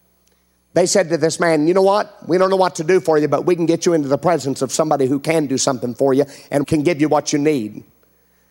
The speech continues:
That's the kind of friends that you need to have to surround you.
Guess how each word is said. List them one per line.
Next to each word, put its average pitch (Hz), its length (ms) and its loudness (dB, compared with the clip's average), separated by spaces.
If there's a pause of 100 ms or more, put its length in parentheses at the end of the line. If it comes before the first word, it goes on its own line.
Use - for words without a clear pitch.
(680)
That's 175 200 0
the 165 80 -2
kind 175 240 -2
of 156 100 -2
friends 170 300 0
that 143 140 -6
you 165 80 2
need 165 180 2
to 143 80 0
have 156 260 0
to 127 80 -4
surround 143 540 -2
you. 110 300 -6